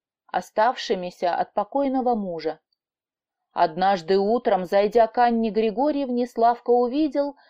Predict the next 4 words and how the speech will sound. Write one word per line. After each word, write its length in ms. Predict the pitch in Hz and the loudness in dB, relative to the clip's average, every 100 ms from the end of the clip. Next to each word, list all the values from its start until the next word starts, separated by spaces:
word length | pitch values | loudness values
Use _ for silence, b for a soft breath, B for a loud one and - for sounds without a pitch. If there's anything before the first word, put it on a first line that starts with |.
| b | b
что 280 | - - 269 | -12 -2 -2
старые 560 | 262 277 262 269 262 | 0 2 2 2 2
обои 420 | 254 226 269 285 285 | 2 2 0 0 -2
содраны, 760 | - 262 202 175 165 165 165 | -2 0 0 0 -2 -4 -12